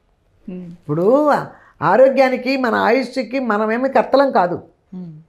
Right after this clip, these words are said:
Speaker 2: దేవుడే అన్నాడు. ఎలా, ఎలా పుట్టించాడో, ఎలా తీసుకెళ్తాడో అన్నీ ఆయన చేతుల్లో ఉన్నాయి.
Speaker 1: మ్మ్.
Speaker 2: ఏమన్నా బిడ్డలందరూ ఉండగానే నన్ను తీసుకెళ్తాడేమో,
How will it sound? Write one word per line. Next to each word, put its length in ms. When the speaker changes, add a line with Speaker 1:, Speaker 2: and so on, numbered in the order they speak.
Speaker 2:
దేవుడే 320
అన్నాడు. 340
ఎలా, 420
ఎలా 240
పుట్టించాడో, 560
ఎలా 260
తీసుకెళ్తాడో 540
అన్నీ 220
ఆయన 140
చేతుల్లో 300
ఉన్నాయి. 260
Speaker 1:
మ్మ్. 220
Speaker 2:
ఏమన్నా 240
బిడ్డలందరూ 520
ఉండగానే 420
నన్ను 160
తీసుకెళ్తాడేమో, 800